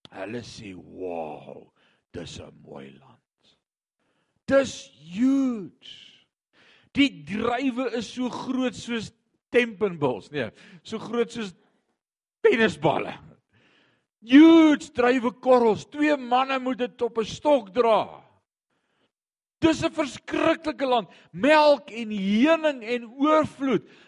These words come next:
Dis 'n beautiful land." Maar tien sê, "Maar ons is so sprinkane in hulle oë.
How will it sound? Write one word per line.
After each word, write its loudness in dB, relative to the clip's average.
Dis 2
'n 2
beautiful 2
land." -6
Maar -10
tien -8
sê, -14
"Maar -10
ons -12
is -20
so -20
sprinkane -18
in -20
hulle -20
oë. -20